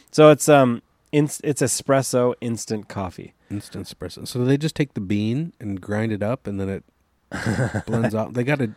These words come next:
Speaker 2: add some other
Speaker 1: I'm sure
Speaker 2: dissolving agent to
Speaker 1: I'm
Speaker 2: it.
Speaker 1: sure there's a lot more. Actually, I think that instant coffee is actually dehydrated coffee, and so you're reconstituting it.
Speaker 2: Oh, they take coffee and then dehydrate it
Speaker 1: That's,
Speaker 2: and then
Speaker 1: I,
Speaker 2: reconstitute.
Speaker 1: that's,
Speaker 2: Okay,
Speaker 1: I think,
Speaker 2: that
Speaker 1: how they
Speaker 2: makes
Speaker 1: do
Speaker 2: sense.
Speaker 1: it.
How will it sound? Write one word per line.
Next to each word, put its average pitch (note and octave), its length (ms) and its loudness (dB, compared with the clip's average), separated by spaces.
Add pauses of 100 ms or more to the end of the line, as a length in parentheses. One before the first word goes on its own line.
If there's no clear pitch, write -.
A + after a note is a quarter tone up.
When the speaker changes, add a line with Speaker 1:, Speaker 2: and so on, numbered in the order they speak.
Speaker 2:
add A2 220 -4
some A#2+ 240 -2
other G#2 320 0
Speaker 1:
I'm A2 160 -2
sure G#2+ 440 -2
Speaker 2:
dissolving G2+ 600 6
agent E2 420 -6
to - 80 -4
Speaker 1:
I'm F2 100 0
Speaker 2:
it. F2+ 60 -6
Speaker 1:
sure C3 180 2
there's A#2+ 180 0
a G#2 80 0
lot G2+ 240 -4
more. G2+ 140 -6 (320)
Actually, E3+ 260 4
I F3 40 8
think G#3 200 2
that G#3+ 140 2
instant C3+ 360 -4
coffee B2+ 280 2
is A2 100 0
actually A#2 420 -2
dehydrated A#2 920 -2
coffee, C#3 440 -4 (1000)
and B2+ 140 -4
so C#3 100 2
you're A#2+ 200 4
reconstituting G2+ 920 -2
it. - 160 -20 (540)
Speaker 2:
Oh, A#2 120 4
they A#2 120 6
take A2+ 160 0
coffee G#2 380 0
and F#2 120 -4
then F2 120 -4
dehydrate F2+ 560 -4
it E2 60 -4
Speaker 1:
That's, A#2 180 2
Speaker 2:
and F2+ 80 -2
then F#2 80 0
Speaker 1:
I, - 20 -4
Speaker 2:
reconstitute. F2 440 -8
Speaker 1:
that's, B2 180 0
Speaker 2:
Okay, C3 60 2
Speaker 1:
I - 20 -2
think, A2+ 200 -2
Speaker 2:
that F#2+ 60 -2
Speaker 1:
how G2+ 80 0
they F#2+ 60 -6
Speaker 2:
makes F#2 100 -6
Speaker 1:
do F#2+ 100 -6
Speaker 2:
sense. F#2+ 140 -12
Speaker 1:
it. - 60 -20